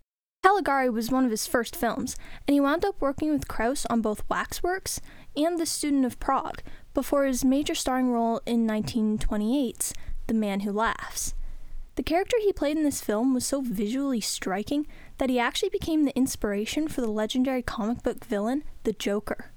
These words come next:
But aside from appearing in some of the same films and playing some iconic characters, that's where the similarities between he and Krauss ended. Veidt had married a Jewish woman in nineteen thirty-three,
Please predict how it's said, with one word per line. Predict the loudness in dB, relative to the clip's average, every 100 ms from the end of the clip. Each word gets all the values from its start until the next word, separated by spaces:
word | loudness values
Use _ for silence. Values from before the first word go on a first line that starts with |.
| -20 -20 -20 -20 -20 -20 _ _
But | 2
aside | 4 2 2
from | 0
appearing | 0 0 2 4 4 4
in | 4 2
some | 2 2 2
of | 2
the |
same | 0 0 -2
films | 0 0 2 0
and | 0 -2 -4 -4 -6 -6
playing | 0 2 2
some | 0 0
iconic | -2 -2 -2 -2
characters, | -2 0 0 -2 -4 -4 -6 -10 -12 -18 -2
that's | 0 2
where | 0
the | 0
similarities | 0 0 2 2 2 0
between | -4 0 2
he | 4 2
and | 0
Krauss | 0 -2 -2
ended. | -2 0 -2 -6 -10 -14 -14 -14 -16 -20 -20 -20 2
Veidt | 4 4 -2
had | 2 4
married | 4 4 2 0
a |
Jewish | 0 -2 -2 0
woman | 0 0 0
in | 0 0
nineteen | 0 0 0 -2
thirty-three, | 0 -2 -4 -2 -2 -2